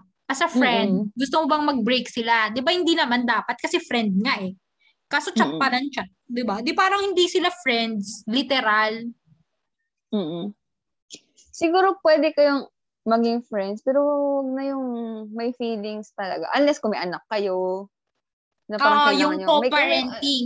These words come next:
Speaker 1: Ibang case
Speaker 2: oo,
Speaker 1: naman kasi
Speaker 2: co-parent.
Speaker 1: yun eh.
Speaker 2: Oo. Pero kung wala namang at something na pag-uusapan pa.
Speaker 1: <laughs> Oo, oo,
Speaker 2: Yun
Speaker 1: oo.
Speaker 2: na. Ano yung may closure ka pa na inaantay? Ganun.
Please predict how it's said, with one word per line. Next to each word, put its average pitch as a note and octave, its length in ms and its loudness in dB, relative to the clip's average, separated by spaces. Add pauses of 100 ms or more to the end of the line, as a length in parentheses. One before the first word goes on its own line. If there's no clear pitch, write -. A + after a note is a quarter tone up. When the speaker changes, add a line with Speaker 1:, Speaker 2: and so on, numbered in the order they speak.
Speaker 1:
Ibang D4+ 300 0
case D#4 160 2
Speaker 2:
oo, B3 160 -6
Speaker 1:
naman C4 180 -2
kasi G#3+ 60 -2 (180)
Speaker 2:
co-parent. G#3 140 -6
Speaker 1:
yun B3 160 -8
eh. G3+ 120 -6
Speaker 2:
Oo. G3 300 -2 (800)
Pero D4+ 160 0
kung F#4 80 0
wala E4+ 220 0
namang E4 300 -6 (220)
at - 220 -10 (400)
something B3 560 -4
na A3+ 140 -4 (2000)
pag-uusapan A3+ 1040 -2
pa. - 320 -12 (1200)
Speaker 1:
<laughs> D4 80 -4
Oo, C4+ 80 2
oo, D#4 240 4
Speaker 2:
Yun B3 240 0
Speaker 1:
oo. A#3 80 -2
Speaker 2:
na. G#3 120 0 (2500)
Ano C#4 140 2
yung C4 240 2
may B3 80 0
closure A#3 480 2
ka G#3+ 80 -2
pa G#3 160 -2
na F#3+ 320 -6
inaantay? F3 720 -8
Ganun. - 240 -14